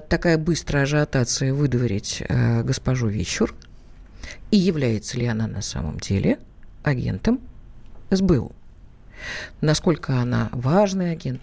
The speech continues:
неважный агент. Но обычно, если, э, в плоскость средств массовой информации выходит подобная история, то здесь уже, э, раскрываются не все, но достаточно ясные факты.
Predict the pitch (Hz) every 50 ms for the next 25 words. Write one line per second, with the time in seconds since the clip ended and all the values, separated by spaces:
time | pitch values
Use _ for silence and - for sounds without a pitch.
0 | - 113 120 120 117 113 123 151 175 185 - 170 165 165 151 147 147 147 143 143
1 | - - - 175 190 - - - 202 226 285 381 403 - - - 151 131 127 127
2 | - - - - - - - - 160 190 240 208 151 - - 143 135 120 - -
3 | - - - - - 143 139 127 - - 170 170 147 123 - - - 127 - -
4 | - - - - - 165 131 - - - 127 117 - - - 165 160 139 - -
5 | 123 123 123 127 127 - 151 151 139 120 113 - - - - - 123 143 151 147
6 | - - 131 123 - - - 180 175 156 135 123 113 98 - 98 87 73 - -
7 | - - - - 135 - - - 277 320 339 339 269 156 - - - - - -
8 | - - - - - - - - - - - 262 277 - - - 151 165 165 226
9 | 285 330 339 - - - - 170 160 151 147 151 175 214 262 302 311 - - -
10 | - - - - - - - 147 147 143 - - 147 170 175 - - 180 180 196
11 | 247 277 294 269 226 - - - 214 202 - - 170 175 185 190 - - - -
12 | 320 392 403 381 - - - - - 185 196 214 254 294 330 349 - - - 165
13 | 170 165 160 - - 233 - - - - 160 147 147 160 170 - - 147 127 -
14 | - - - 71 - - - -